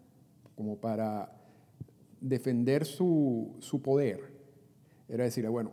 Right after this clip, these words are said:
cada vez", y esto, repito, esto está en la página ciento noventa y tres del, del libro que mencionaba. Eh, el libro, repito, se llama Baseball Power Shift. Entonces,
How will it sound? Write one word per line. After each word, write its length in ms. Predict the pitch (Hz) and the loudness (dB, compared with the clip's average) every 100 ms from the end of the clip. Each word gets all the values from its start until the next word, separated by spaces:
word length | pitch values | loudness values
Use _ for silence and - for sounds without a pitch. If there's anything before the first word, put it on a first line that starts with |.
| - | -4
cada 340 | 135 147 190 | 0 0 0
vez", 400 | 180 160 143 - - - - | 0 0 -2 -6 -20 -20 -18
y 120 | 131 110 | -6 -6
esto, 600 | - 156 135 - - - | 0 2 2 0 -12 -8
repito, 280 | 117 127 - | -4 -4 -4
esto 140 | 127 | -6
está 180 | 143 131 | -4 -2
en 80 | 135 | -2
la 100 | 135 | -4
página 500 | 127 139 139 135 - - - - _ | -4 -2 -2 -4 -6 -20 -20 -20 _
ciento 400 | - 127 127 147 | -6 -2 0 0
noventa 340 | 143 113 101 | 0 -2 -4
y 40 | - | -8
tres 260 | 110 113 | -6 -4
del, 360 | 120 117 110 110 | -2 -2 -4 -6
del 160 | 107 101 | -6 -4
libro 300 | 107 113 120 | -4 -4 -4
que 80 | |
mencionaba. 540 | 113 98 104 123 110 90 104 - - | -4 -4 -4 -4 -4 -8 -16 -20 -18
Eh, 260 | 101 92 92 _ - _ - _ - - 82 | -16 -16 -18 _ -20 _ -20 _ -20 -18 -14
el 100 | 98 | -8
libro, 360 | 101 113 120 | -6 -2 -4
repito, 340 | 113 107 110 127 | -4 -6 -6 -4
se 80 | |
llama 160 | 110 113 | -4 -4
Baseball 460 | 107 120 120 131 117 | 0 -2 -2 -4 -2
Power 360 | 117 113 117 | 0 0 0
Shift. 300 | 113 143 117 - - - - - - - - - - - - _ _ - - - _ _ _ _ _ | 0 -2 -2 -10 -20 -20 -20 -20 -20 -20 -20 -20 -20 -20 -20 _ _ -20 -20 -20 _ _ _ _ _
Entonces, 340 | 127 135 135 | -2 0 0